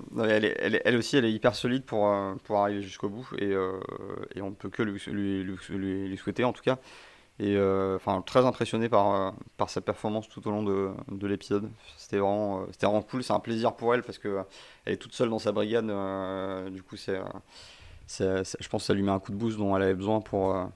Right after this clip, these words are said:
bah, pour prendre l'élan pour la, pour le rush final. Et, euh, et, euh, non, c'est vraiment cool.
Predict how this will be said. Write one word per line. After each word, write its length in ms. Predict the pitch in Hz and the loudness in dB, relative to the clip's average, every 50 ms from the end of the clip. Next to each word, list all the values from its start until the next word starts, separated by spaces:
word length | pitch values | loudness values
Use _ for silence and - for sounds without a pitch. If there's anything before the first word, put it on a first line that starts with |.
| - _ _ _ _ - - _ - - _ _ - - - | -16 _ _ _ _ -20 -20 _ -20 -20 _ _ -10 -10 -4
bah, 160 | 98 101 92 | -2 -2 -2
pour 140 | - - - | -2 -6 -6
prendre 220 | - - 107 101 | -2 0 4 6
l'élan 220 | 104 98 101 104 101 | 6 6 6 4 2
pour 140 | - 92 92 | 2 2 4
la, 640 | 92 92 90 90 90 90 90 90 90 90 92 95 - - - - - - - - - - - 90 - - | 4 4 4 2 0 -2 -2 -4 -4 -4 -4 -4 -4 -6 -6 -6 -6 -6 -6 -6 -8 -6 -8 -8 -10 -10
pour 160 | - - 101 | -4 -2 0
le 80 | 95 92 | 2 4
rush 300 | 95 104 98 - - 95 92 | 4 4 2 2 0 -2 -2
final. 440 | - - - 98 107 123 131 127 - - | -2 -2 0 2 4 4 4 2 -2 -2
Et, 140 | 101 101 98 | -2 -2 0
euh, 100 | 95 92 92 98 - - - - - - - - - - - - - - - - - - _ _ - - - - - | 0 -2 -4 -6 -8 -10 -14 -20 -20 -20 -20 -20 -20 -20 -20 -20 -20 -20 -20 -20 -20 -20 _ _ -20 -20 -14 -4 0
et, 100 | 107 101 | 0 2
euh, 180 | 101 98 98 95 | 4 2 2 2
non, 100 | 104 110 | 2 0
c'est 120 | - - | 0 2
vraiment 180 | 101 101 110 107 | 2 2 2 0
cool. 140 | - - | -2 -6